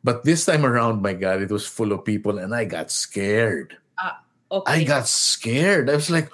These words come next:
Speaker 1: "Oh, oh, oh, I'm not used to this crowd." And, and, and, and since it's an open air mall, ev-, everything's moving. Everyone's walking. If you're not eating in a restaurant or in the chairs in the middle of the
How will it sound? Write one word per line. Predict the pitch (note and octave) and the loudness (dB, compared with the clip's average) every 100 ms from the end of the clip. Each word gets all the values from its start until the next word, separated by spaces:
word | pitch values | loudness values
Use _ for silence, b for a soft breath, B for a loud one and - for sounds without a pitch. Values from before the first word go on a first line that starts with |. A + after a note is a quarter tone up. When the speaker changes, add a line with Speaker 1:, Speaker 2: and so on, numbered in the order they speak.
| B | B
Speaker 1:
"Oh, | B B B _ - | B B B _ -4
oh, | D3 G3+ C3 | 2 2 4
oh, | D3 D#3+ C3+ C3+ C3 A2+ | 4 4 2 2 0 -2
I'm | C#3+ | -2
not | D3 C3+ C3 | -2 -4 -4
used | C#3 E3+ D#3 - | -2 0 -2 -4
to | C3+ | 0
this | C3 - - - - - | 0 0 -4 -6 -8 -2
crowd." | C3 E3 D3+ | 2 2 4
And, | C#3+ D#3+ | 0 0
and, | E3 F3+ | -2 0
and, | F3+ C#3+ D3+ D3 | 0 -2 -4 -4
and | C#3+ | -4
since | - F#3 E3 | -2 -2 -2
it's | D3 | -2
an | C#3 | 0
open | B2+ C3+ C#3 A#2+ | 0 0 0 2
air | G#2+ | 2
mall, | G2+ G#2+ F#2 G2 | 2 2 0 0
ev-, | A#2+ A#2+ B2+ | -2 0 0
everything's | C#3 D#3+ C#3 C#3+ B2+ - | 2 2 0 -2 -4 0
moving. | B2 B2+ A#2 F#2 D#2+ _ _ _ _ _ _ _ B2+ | 2 4 2 0 -6 _ _ _ _ _ _ _ -2
Everyone's | C3+ C#3 D3 C3+ A#2 | 0 2 4 2 2
walking. | A#2 A2+ A2+ G2+ F#2+ | 2 2 2 -2 -2
If | A2 C#3 | -2 2
you're | C3+ | 2
not | D3 D#3+ D#3+ _ _ _ _ _ _ - | 2 0 -2 _ _ _ _ _ _ -2
eating | D#3+ D3+ C#3 C3+ | 0 2 2 2
in | B2 A#2+ | 2 2
a | |
restaurant | A2 B2+ B2+ - G#2 F#2 - _ _ _ _ _ | 4 2 0 -2 0 -2 -6 _ _ _ _ _
or | B2 A2+ A2 | 2 4 4
in | A2+ A2 | 0 0
the | G#2+ | 0
chairs | A2 A#2+ A2+ A2 A#2+ | 0 2 2 2 0
in | A2 | 0
the | G#2+ | 2
middle | A2 G#2+ | 2 2
of | G#2 G#2+ | 0 -2
the | G2+ | -6